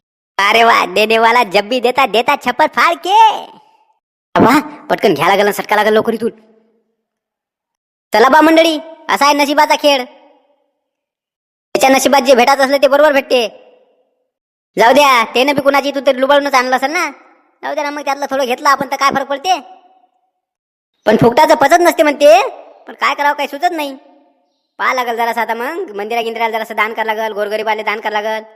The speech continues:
नाहीतर मग आपल्या कमेंट करणारे, लाईक करणाऱ्याला पाठवून द्यावं लागल जरा जरा. सगळ्यांचा आशीर्वाद भेटला तर जरा पचल तरी.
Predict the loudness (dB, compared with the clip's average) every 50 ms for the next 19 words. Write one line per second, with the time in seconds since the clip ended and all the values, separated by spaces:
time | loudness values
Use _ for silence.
0 | _ _ _ _ _ _ _ _ _ -16 -14 -12 -10 -6 -6 -6 -4 -4 -6 -6
1 | -6 -8 -8 -8 -6 -6 -4 -4 -4 -6 -6 -6 -6 -8 -8 -6 -8 -8 -6 -6
2 | -6 -6 -6 -6 -6 -6 -6 -8 -6 -6 -6 -4 -4 -4 -6 -6 -6 -6 -6 -6
3 | -8 -10 -14 _ _ _ _ _ _ _ _ _ _ _ _ _ _ _ _ _
4 | _ _ _ -2 2 2 4 4 4 4 2 2 4 4 4 4 4 2 0 0
5 | 0 0 0 0 0 0 0 0 0 0 0 0 0 2 0 -2 -2 -6